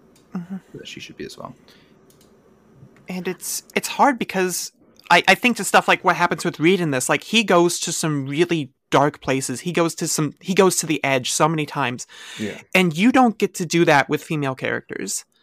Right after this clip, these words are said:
Speaker 1: They don't get to have those moments where they go to the edge, where they're,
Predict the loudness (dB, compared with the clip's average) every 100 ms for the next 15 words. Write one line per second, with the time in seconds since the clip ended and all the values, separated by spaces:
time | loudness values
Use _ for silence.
0 | _ _ -6 2 4 4 2 -4 -2 0
1 | 2 2 2 0 0 -4 -2 -2 -2 -2
2 | 2 2 0 -4 -4 -2 -4 -4 -6 -2
3 | -2 -2